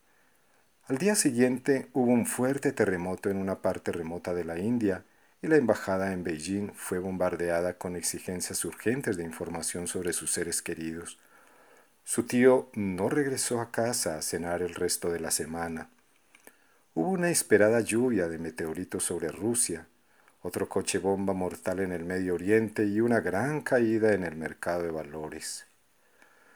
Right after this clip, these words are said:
"¿Se está desmoronando el mundo de una manera espectacular esta semana o solo estoy siendo sensible?", él se preguntó. Luego,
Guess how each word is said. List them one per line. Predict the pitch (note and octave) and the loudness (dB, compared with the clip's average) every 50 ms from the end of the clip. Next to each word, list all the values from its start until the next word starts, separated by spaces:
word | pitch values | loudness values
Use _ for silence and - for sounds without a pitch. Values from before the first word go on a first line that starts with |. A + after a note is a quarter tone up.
| _ _ - _ _ _ | _ _ -20 _ _ _
"¿Se | - - - E2+ | -6 -6 -6 -4
está | - - - - - A2+ A#2 B2+ | -4 -4 -4 -4 -2 -4 -4 -2
desmoronando | C3 C#3 C3 C3+ B2+ B2+ A#2 B2 A2+ G#2+ A#2 A#2 A#2 A2 A#2 | -4 -6 -6 -6 -6 -4 0 0 0 2 2 0 2 2 2
el | G2+ F2+ | 2 2
mundo | F2+ F2+ G#2+ A#2+ B2 B2+ B2+ A#2 A2+ | -2 -2 0 0 2 2 2 2 2
de | G2+ G2 | 2 2
una | F2+ F#2 F#2 F#2+ | 0 0 0 -2
manera | F#2+ F#2 F2 F2 F2 F2+ | -2 -2 -2 -2 -2 -2
espectacular | F2 - - - F2+ - - _ - - - - - - D#2+ E2+ G2+ G#2+ G2 F2 D#2+ D#2 | -2 -4 -4 -6 -10 -12 -10 _ -10 -10 -10 -10 -14 -12 -8 -4 -4 -4 -4 -4 -8 -10
esta | E2 - - - F2+ | -12 -10 -10 -6 -6
semana | - - F2+ F2 F2 F2+ F#2 F2+ F2+ F2+ E2+ - - - - - _ _ _ _ _ _ | -6 -6 -4 -4 -4 -4 -4 -4 -4 -6 -8 -10 -16 -20 -20 -20 _ _ _ _ _ _
o | F#2 | -4
solo | - - F#2 F2+ F#2 | -2 -2 -2 -2 -2
estoy | F2+ - - - F2 | -4 -2 -2 -2 -2
siendo | E2+ - - F2+ E2 E2 E2+ | -2 -2 -2 -4 -6 -4 -4
sensible?", | - - F2 D#2 D2 - - - C#3+ - - - - A2 D#3 F#3+ - - _ _ _ _ _ _ _ _ _ | -4 -4 -2 -4 -6 -6 -6 -6 -8 -10 -12 -8 -6 -4 -4 -4 -6 -10 _ _ _ _ _ _ _ _ _
él | - D#2+ - | -12 -6 -6
se | - - - | -6 -6 -6
preguntó. | - D#2+ D#2 D#2+ D2+ D2+ - D#2+ D2 C#2 D2 - _ _ _ _ _ _ _ _ - _ _ _ _ _ _ _ _ _ _ - _ _ _ _ _ _ _ _ - _ _ _ _ _ _ _ _ _ _ _ _ _ _ _ _ _ _ _ _ _ | -10 -12 -12 -12 -14 -14 -14 -12 -10 -10 -12 -12 _ _ _ _ _ _ _ _ -20 _ _ _ _ _ _ _ _ _ _ -20 _ _ _ _ _ _ _ _ -20 _ _ _ _ _ _ _ _ _ _ _ _ _ _ _ _ _ _ _ _ _
Luego, | A2 C3+ C#3+ C#3+ D3+ D3+ D3 D3 D3 - - | 2 2 2 6 8 8 8 8 6 2 -6